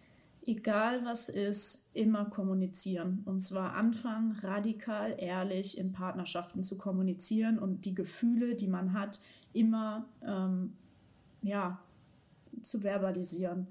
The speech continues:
Weil ich glaube, das ist so die Grundvoraussetzung, weil ich kann Gefühle für zwei Personen haben, aber wenn mein Partner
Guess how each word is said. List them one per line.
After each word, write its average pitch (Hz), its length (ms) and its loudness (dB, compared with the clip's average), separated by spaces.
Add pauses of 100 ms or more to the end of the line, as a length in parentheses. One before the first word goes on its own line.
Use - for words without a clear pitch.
(380)
Weil 190 280 2
ich 190 100 -4
glaube, 208 300 0
das 208 200 0
ist 226 120 -2
so 208 100 0
die 196 140 -2
Grundvoraussetzung, 202 1300 2
weil 202 220 4 (320)
ich - 200 -4
kann 220 720 0
Gefühle 247 360 2
für 220 100 -2
zwei 208 180 0
Personen 214 320 2
haben, 202 100 2
aber 202 80 2
wenn 202 80 4
mein 202 120 4
Partner 233 680 0